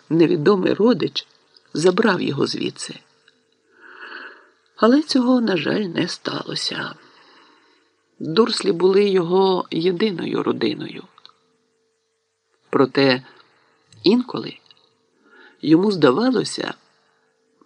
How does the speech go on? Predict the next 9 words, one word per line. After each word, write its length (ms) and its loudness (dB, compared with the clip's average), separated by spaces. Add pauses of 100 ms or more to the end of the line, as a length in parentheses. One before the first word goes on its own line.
чи, 280 -2
може, 320 0
він 180 0
сподівався, 920 -2 (1080)
ніби 600 4
якісь 600 0
незнайомці 1000 2
на 180 2
вулицях 800 -2